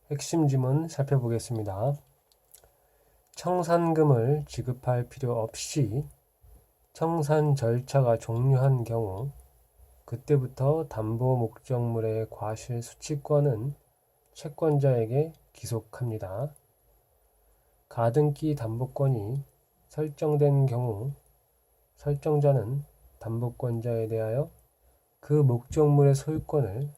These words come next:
자유롭게 행사할 수 있습니다. 귀속 청산의 경우 채권자는 담보권 실행의 통지 절차에 따라서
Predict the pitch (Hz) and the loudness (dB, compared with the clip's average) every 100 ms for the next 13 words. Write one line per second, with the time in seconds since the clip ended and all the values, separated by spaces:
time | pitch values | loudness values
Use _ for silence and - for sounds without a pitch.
0 | _ _ - 110 110 113 113 - - 147 | _ _ -10 -6 -4 -4 -6 -10 -2 -2
1 | 170 - - 131 127 131 117 113 - - | -2 -12 -4 -2 0 0 -2 -4 -6 -8
2 | 135 131 107 - 107 101 90 90 139 135 | -8 -8 -12 -10 -8 -8 -10 -8 -8 -10
3 | _ _ _ _ _ _ _ _ _ _ | _ _ _ _ _ _ _ _ _ _
4 | _ _ _ _ _ _ 131 147 147 - | _ _ _ _ _ _ -4 -2 -4 -2
5 | 156 156 143 151 147 147 139 143 131 120 | 0 2 4 6 6 4 4 4 4 2
6 | 147 _ _ _ - 143 147 135 135 127 | -6 _ _ _ -10 -2 0 2 2 0
7 | 98 135 139 _ _ _ _ _ - 117 | -4 -8 -10 _ _ _ _ _ -6 -2
8 | 123 127 - 143 139 143 139 147 139 139 | -2 -2 -4 2 4 4 0 2 4 4
9 | 135 135 135 165 165 156 156 143 117 113 | 4 2 -2 -4 -4 -2 -2 0 -2 -4
10 | 117 110 - 123 120 127 95 107 | -6 -6 -6 -6 -6 -6 -8 -8